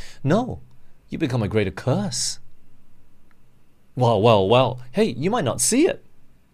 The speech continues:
It's just that we have the curtain drawn back here, and we actually see what's happening to this nation because of one man's unfaithfulness.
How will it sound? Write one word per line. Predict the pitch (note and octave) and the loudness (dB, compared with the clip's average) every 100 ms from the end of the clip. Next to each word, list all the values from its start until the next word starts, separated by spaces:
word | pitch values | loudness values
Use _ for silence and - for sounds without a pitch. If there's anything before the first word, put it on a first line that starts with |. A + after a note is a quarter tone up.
| _ _ _ - - | _ _ _ -14 -4
It's | D#3+ | -2
just | B2 G3 - | 2 2 4
that | - | 2
we | B2+ F#3 | 4 4
have | D#3 C3 | 4 4
the | |
curtain | - - G#3 A#3 C#3+ | 2 2 4 4 2
drawn | A#2+ C3+ A#2+ | 2 2 4
back | A2 F3+ - | 2 0 0
here, | B2 G2 B2+ B2 - - - | 0 2 0 -4 -16 -20 -6
and | C#3 D3 | 0 2
we | B2 E3+ G#3+ | 2 4 4
actually | E3+ - C#3 A#2 | 2 0 0 2
see | - - - A3 E3+ | 2 2 2 2 2
what's | G#2+ D#3 - - | 2 0 -2 -6
happening | G3 - D#3+ A#2 | -8 0 0 2
to | A#2+ | 0
this | C3 A#2 C3 | 0 -2 -2
nation | A#2+ E3+ A3 - C3+ G#2 G2 - - - | 0 2 0 -2 -2 -2 -6 -14 -18 -4
because | C3 F3 C#3 | -2 0 0
of | A2+ F#2 G#2+ | -2 -4 2
one | A#3 A#3 G3+ | 4 4 4
man's | A#3+ A#3+ D3 | 4 6 6
unfaithfulness. | G3 G#3+ C#4+ - C4+ C4 - - | 6 6 4 4 2 2 0 -10